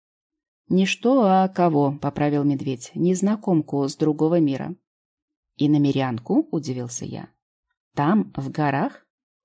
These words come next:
«Да», подтвердил оборотень. «Я блуждал в поисках гнезда отступников, принял свою вторую ипостась, чтобы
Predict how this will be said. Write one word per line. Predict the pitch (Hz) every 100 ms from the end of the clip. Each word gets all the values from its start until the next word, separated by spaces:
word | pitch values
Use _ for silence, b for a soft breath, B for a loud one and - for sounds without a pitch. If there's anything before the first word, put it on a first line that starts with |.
| _ _ _ _ _ -
«Да», | 185 180 131 - -
подтвердил | 147 - 147 143 143
оборотень. | 139 127 127 - 131 - _ _ _ -
«Я | 214 220
блуждал | 226 220 233 190 147
в | -
поисках | 165 151 - 156 -
гнезда | 160 165 160 - 208
отступников, | - 165 - - 139 131 135 135 - _ _ _
принял | - 277 240
свою | 196 - 165 156
вторую | - 156 151 143 190
ипостась, | 190 190 - 240 294
чтобы | - - 185 180